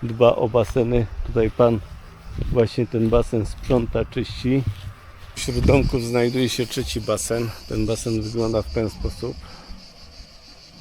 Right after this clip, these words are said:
Również mamy tutaj zjeżdżalnię. To są baseny trochę głębsze, mniej atrakcji jest dla dzieci, tak jak to jest widoczne.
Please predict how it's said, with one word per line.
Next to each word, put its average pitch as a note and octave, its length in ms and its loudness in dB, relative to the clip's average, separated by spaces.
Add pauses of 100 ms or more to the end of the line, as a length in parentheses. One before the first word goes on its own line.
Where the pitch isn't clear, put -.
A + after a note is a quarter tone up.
(1160)
Również B2 500 2
mamy A2+ 260 0
tutaj A2+ 380 -2
zjeżdżalnię. A2+ 760 0
To - 80 -18
są A2+ 280 -4
baseny A2+ 580 0 (720)
trochę A#2+ 340 4
głębsze, A#2 580 2
mniej A#2 260 2
atrakcji A2+ 480 -2
jest G#2 160 -4
dla G#2+ 160 2
dzieci, A2+ 580 -4 (1080)
tak - 160 -10
jak A2+ 180 -6
to - 120 -4
jest A2 160 0
widoczne. A#2 720 -2